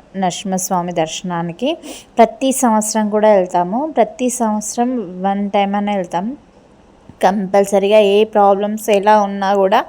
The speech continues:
కంపల్సరీగా నరసింహస్వామి దర్శనం చేసుకోవాల్సిందే అన్నమాట. ఈసారి అయితే రెగ్యులర్గా బండి పైన లేదా కార్లో లేకపోతే ఏదైనా వెహికల్ తీసుకొని వెళ్ళడము అలా చేస్తుండేవాళ్ళం. ఈసారి బస్కి వెళ్ళామన్నమాట.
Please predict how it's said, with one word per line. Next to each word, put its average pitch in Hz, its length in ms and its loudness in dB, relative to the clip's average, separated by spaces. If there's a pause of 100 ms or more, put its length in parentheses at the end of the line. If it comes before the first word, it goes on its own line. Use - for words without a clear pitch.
(600)
కంపల్సరీగా 196 720 -2
నరసింహస్వామి 185 1080 -6
దర్శనం 190 480 -8 (120)
చేసుకోవాల్సిందే 180 1200 -4
అన్నమాట. 170 500 -8 (460)
ఈసారి 254 520 -2
అయితే 208 420 -8 (140)
రెగ్యులర్గా 262 800 -2 (220)
బండి 202 320 -4
పైన 202 420 -10 (160)
లేదా 202 340 -6 (1040)
కార్లో 196 560 -2 (140)
లేకపోతే 214 400 -4
ఏదైనా 202 380 -4
వెహికల్ 185 480 -4 (560)
తీసుకొని 202 420 -2
వెళ్ళడము 196 600 -2 (100)
అలా 208 260 0 (120)
చేస్తుండేవాళ్ళం. 190 920 -4
ఈసారి 202 420 -4
బస్కి 190 440 -6
వెళ్ళామన్నమాట. 180 760 -2